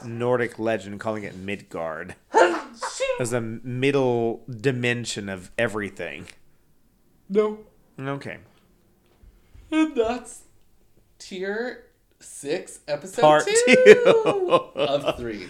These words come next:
Speaker 1: <laughs> Of three. Um, yeah, no, I, I don't believe that one. That one's just J R R Tolkien having a, a, a b-, beautiful
Speaker 2: <coughs> Shoot.
Speaker 1: imagination and being able to write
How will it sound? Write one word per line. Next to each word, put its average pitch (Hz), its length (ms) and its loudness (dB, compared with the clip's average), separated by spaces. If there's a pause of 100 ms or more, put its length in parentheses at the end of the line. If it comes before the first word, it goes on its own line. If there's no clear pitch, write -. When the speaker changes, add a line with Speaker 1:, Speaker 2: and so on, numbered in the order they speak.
Speaker 1:
<laughs> - 100 -10
Of 135 320 4
three. 101 380 -4 (400)
Um, 131 540 6 (100)
yeah, 131 500 2
no, 135 300 0
I, 143 360 2
I - 20 4
don't 151 180 0
believe 110 240 -4
that 92 180 -4
one. 78 220 -14
That 107 120 -2
one's 110 180 -4
just - 240 -6 (140)
J 120 200 2
R 110 240 4
R 98 80 -2
Tolkien 110 320 -4
having 101 260 -4
a, 90 260 -6 (280)
a, 95 240 -4 (280)
a 90 260 -8 (340)
b-, 135 120 -10
beautiful 147 840 2
Speaker 2:
<coughs> - 80 -20
Shoot. - 340 -10 (360)
Speaker 1:
imagination 123 1040 2
and 107 180 -8
being 107 160 -2
able 101 140 -4
to 104 80 -4
write 101 340 0